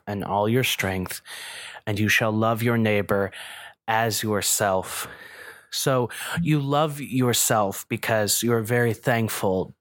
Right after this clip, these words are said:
for the gift of life that you have received from God. But beyond that, your love and your devotion turns back to God and to others. And what does that look like in your life? That,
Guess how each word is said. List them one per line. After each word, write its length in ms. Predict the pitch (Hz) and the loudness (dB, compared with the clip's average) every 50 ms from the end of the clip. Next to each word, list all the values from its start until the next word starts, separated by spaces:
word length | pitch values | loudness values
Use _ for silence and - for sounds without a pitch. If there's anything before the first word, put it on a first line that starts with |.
| - - - | -18 -14 -4
for 160 | - - 127 | -2 -2 0
the 160 | 107 107 104 | 0 -2 -2
gift 320 | 101 - 127 117 - - | 0 0 0 0 0 0
of 160 | 123 110 98 104 | -2 -2 0 0
life 300 | 107 107 107 101 - - | 0 2 2 0 0 0
that 80 | 110 | 0
you 140 | 92 101 104 | 2 2 2
have 180 | 107 104 - 104 | 2 0 0 -2
received 440 | 98 - - - 113 107 104 - | -2 -2 -2 0 0 0 -2 -4
from 280 | - - - 104 101 98 | -6 -6 -4 -2 -2 -2
God. 300 | 95 104 101 90 98 - | 0 0 0 0 0 -2
But 140 | - 117 - | -4 -4 -2
beyond 500 | 127 127 117 117 135 139 143 143 123 110 | 0 0 2 2 2 2 2 0 0 0
that, 420 | 117 113 113 123 135 160 - - - _ - - - - - - - - - - - - - _ - | 0 2 2 2 0 -2 -4 -8 -12 _ -18 -20 -18 -16 -14 -16 -16 -16 -18 -20 -20 -20 -20 _ -2
your 160 | 156 127 120 | 0 2 2
love 340 | 120 120 127 127 135 127 135 | 2 2 2 2 2 2 2
and 100 | 127 123 | 2 2
your 100 | 123 117 | 2 2
devotion 600 | 107 120 107 104 113 113 110 101 - - 110 104 | 0 0 0 2 2 2 2 2 2 2 2 0
turns 480 | 101 - - - 120 123 127 135 127 - | 0 -2 -2 0 2 2 2 2 2 0
back 420 | - 117 113 110 110 - - - _ - | 0 0 0 0 0 -2 -6 -12 _ -4
to 260 | - - 139 135 135 | 0 2 2 2 2
God 440 | 131 - 110 104 107 107 110 107 - | 2 0 0 2 2 2 0 0 -2
and 240 | - 110 104 104 101 - | -2 -2 -2 -2 -4 -4
to 280 | - - 117 113 - - | -2 0 2 2 2 0
others. 440 | - 98 98 92 95 85 73 76 - - - - - - - - | 0 0 0 0 -2 -2 -2 -4 -4 -6 -8 -10 -10 -10 -4 0
And 260 | 113 120 113 107 104 95 | 0 2 2 2 0 0
what 480 | 101 101 101 107 120 135 139 - - - - - - - - _ _ _ _ _ _ _ - - _ | -2 -2 0 2 2 2 2 0 -4 -10 -14 -20 -20 -20 -20 _ _ _ _ _ _ _ -20 -10 _
does 280 | - 117 107 98 - - | -2 0 0 0 0 0
that 380 | 104 107 107 107 107 104 - - - | 0 2 2 2 2 0 -2 -6 -6
look 400 | 101 101 104 101 98 - - - | -2 0 0 0 0 -2 -4 -2
like 300 | 101 98 98 95 - - | 0 0 0 -2 -2 -4
in 140 | - 101 98 | -2 -2 0
your 180 | 95 95 95 92 | 0 0 0 2
life? 380 | 95 95 92 90 90 - - - - - - - - - - | 2 2 2 0 0 -2 -6 -10 -12 -12 -12 -12 -12 -8 -6
That, 540 | 107 101 101 110 107 110 117 120 123 - | -4 -2 0 0 2 2 2 0 -2 -4